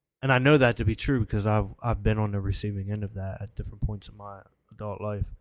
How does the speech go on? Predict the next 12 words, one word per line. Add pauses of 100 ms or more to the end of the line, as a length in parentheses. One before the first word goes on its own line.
(840)
And,
um, (3000)
that
was
just
something
that
I
always
thought
about
when,